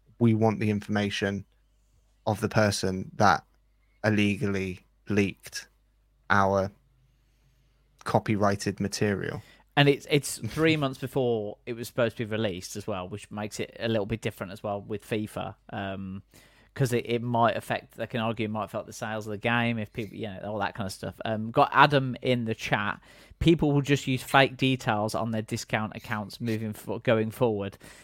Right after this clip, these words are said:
Speaker 2: Yeah, but there's other ways that they can find out where you are, I P addresses and
Speaker 1: Mm.
Speaker 2: such, and, and then V P, obviously if you use a V P N, but then they'll just go to the V P N company and they'll probably hand it over as well. So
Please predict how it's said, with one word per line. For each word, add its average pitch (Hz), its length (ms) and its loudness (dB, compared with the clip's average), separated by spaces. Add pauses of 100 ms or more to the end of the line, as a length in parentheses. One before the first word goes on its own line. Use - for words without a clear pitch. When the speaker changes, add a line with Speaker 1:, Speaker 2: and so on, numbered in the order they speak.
(540)
Speaker 2:
Yeah, 120 300 4
but 127 200 0
there's 123 160 -2
other 123 180 2
ways 110 640 -2 (400)
that 110 160 -8
they 107 120 0
can 107 160 -8
find 107 360 -4
out 101 240 -4
where 104 160 -4
you 101 200 -4
are, 95 360 -6
I 104 160 -4
P 104 240 -8
addresses 101 460 -2
and 101 100 2
Speaker 1:
Mm. 98 80 -2
Speaker 2:
such, - 300 -6
and, 104 320 -10 (500)
and 127 140 -2
then 127 100 -2
V 147 220 2
P, 139 220 -4
obviously 139 340 0
if 123 80 -4
you 123 80 2
use 123 140 2
a 117 40 2
V 120 180 0
P 120 220 2
N, 123 200 4
but 117 120 -2
then 113 340 0 (1300)
they'll 123 140 -2
just 151 200 -2
go 175 160 0
to - 80 -8
the 175 120 -4
V 170 160 0
P 185 160 0
N 240 160 0
company 120 480 -4
and 131 120 -6
they'll 165 200 0
probably 147 300 2
hand 127 220 2
it 123 100 0
over 117 220 0
as 120 120 -6
well. 143 240 2
So 131 160 -2